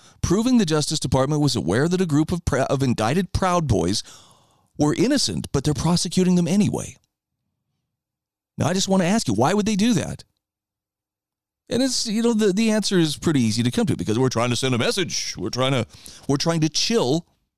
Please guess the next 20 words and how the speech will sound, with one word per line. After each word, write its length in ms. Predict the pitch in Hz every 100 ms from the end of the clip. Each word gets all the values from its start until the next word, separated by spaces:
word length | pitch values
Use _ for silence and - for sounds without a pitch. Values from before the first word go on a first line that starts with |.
| _ -
any 380 | 151 180 202 196 _ -
semblance 480 | - 127 127 123
of 140 | 123 104
dissent. 580 | 110 - 190 110 - - _ _ _ _ _ _ _ _ _ _ _ _ -
And, 100 | 185
of 60 | 175
course, 200 | 165 151
they're 140 | 151
also 220 | 147 135
trying 260 | 110 117 113
to 80 | 110
head 180 | 120
off 300 | 120 117 117
a, 220 | 113 92 80
uh, 140 | 76 - - - -
potential, 640 | 156 - 170 156 156 139
uh, 100 | 123
twenty 300 | 117 151 151
twenty-four 520 | 139 135 123 117 113 113
run 340 | 95 113 117